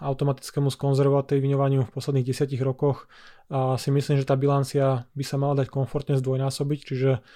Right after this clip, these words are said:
to, čo tam majú zainvestované, tú aktuálnu sumu, ktorú si tam našetrili, aj keď nerastla nejako, mm, rýchlo, bola v dlhopisoch, a za pätnásť rokov by sa dala zdvojnásobiť. A akože pri šetrení na dôchodok netreba ako riziko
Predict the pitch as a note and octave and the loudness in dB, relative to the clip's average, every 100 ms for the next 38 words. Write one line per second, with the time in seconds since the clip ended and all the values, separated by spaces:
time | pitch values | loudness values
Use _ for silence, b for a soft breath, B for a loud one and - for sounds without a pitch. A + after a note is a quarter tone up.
0 | B B - C#3 C#3 C#3 C#3 C3+ C3+ C3+ | B B -8 -6 -2 0 2 2 2 2
1 | C#3 - C#3 C#3 C3+ - _ _ _ - | -2 -2 -2 0 -4 -14 _ _ _ -4
2 | C3+ B2+ C#3+ C#3 C3 - C#3 C3 C3+ - | -4 -2 0 2 2 0 0 0 -4 -2
3 | C3+ B2+ - C3+ C#3+ D3 - B B B | -2 -2 -4 0 2 0 -4 B B B
4 | B _ B2+ B2+ C3+ C3+ - C3+ C3+ C3 | B _ -8 -4 0 0 -2 -4 -2 -4
5 | B2+ C3 C#3 C3+ C3+ C3+ C3+ - C#3 C3 | -6 -10 -10 -10 -10 -4 -4 -4 -4 -2
6 | C3+ C3+ B2+ C3+ C3+ C#3 - D3+ - B | 0 0 2 2 2 0 2 0 -2 B
7 | B B B - C3 C3 C3+ C3 C#3+ C3+ | B B B -8 -2 0 0 0 2 2
8 | C3+ C#3 C3+ C#3+ C#3 C#3 B2+ C3+ C#3 C3 | 2 0 -2 0 2 2 2 0 0 -2
9 | C#3+ C#3+ B B B - C3+ - - E3 | -2 -2 B B B -4 -2 -2 -4 -4
10 | E3 - E3+ - - - F3+ F#3+ G3 E3+ | -2 0 0 0 -8 -4 -2 2 2 4
11 | D#3 E3+ - E3 C3+ D3 F3 D3 C#3 C#3 | 2 0 0 2 2 0 0 2 2 4
12 | C#3 C3 C#3+ D3 C#3 C#3 - | 4 4 2 0 2 2 0